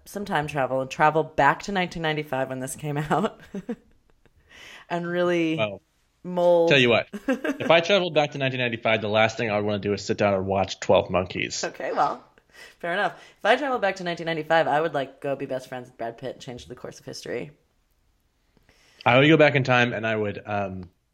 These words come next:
Speaker 2: do something to prevent Donald Trump from <laughs> becoming president.
Speaker 1: Oh, yeah,
Speaker 2: I'd
Speaker 1: my
Speaker 2: get in
Speaker 1: God.
Speaker 2: early.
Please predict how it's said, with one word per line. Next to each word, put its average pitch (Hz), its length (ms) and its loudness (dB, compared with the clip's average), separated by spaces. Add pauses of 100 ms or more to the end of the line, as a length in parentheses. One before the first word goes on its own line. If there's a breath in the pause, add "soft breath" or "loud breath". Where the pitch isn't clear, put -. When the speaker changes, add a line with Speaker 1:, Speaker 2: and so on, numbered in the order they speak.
(1300)
Speaker 2:
do 135 140 4
something 139 380 0
to 123 80 -6
prevent 113 360 0
Donald 104 280 4
Trump 101 260 0
from 107 160 -6
<laughs> - 20 -8
becoming 107 500 0
president. 95 540 0
Speaker 1:
Oh, 156 280 -2
yeah, 135 280 -4
Speaker 2:
I'd 110 160 2
Speaker 1:
my 113 40 -14
Speaker 2:
get 123 200 0
in 127 100 4
Speaker 1:
God. 131 80 0
Speaker 2:
early. 104 480 4